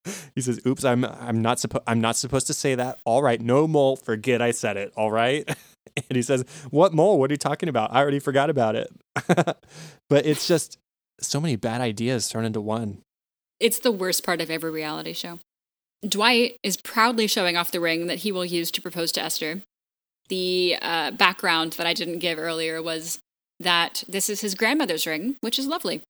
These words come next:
Speaker 2: But it was made from a bullet that Dwight himself took out of her left buttock,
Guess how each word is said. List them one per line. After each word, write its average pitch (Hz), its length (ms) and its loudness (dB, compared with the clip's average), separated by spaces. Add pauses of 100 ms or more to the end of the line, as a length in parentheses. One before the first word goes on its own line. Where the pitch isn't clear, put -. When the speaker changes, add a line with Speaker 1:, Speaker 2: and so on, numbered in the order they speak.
(100)
Speaker 2:
But 214 160 2
it 202 80 0
was 185 140 -2
made 202 280 2
from 180 300 0
a 175 120 0
bullet 214 500 0
that 180 240 2
Dwight 214 260 -2
himself 226 500 -2
took 240 160 -2
out 214 140 2
of 226 100 -6
her 214 140 -4
left 180 360 -4
buttock, 180 400 -6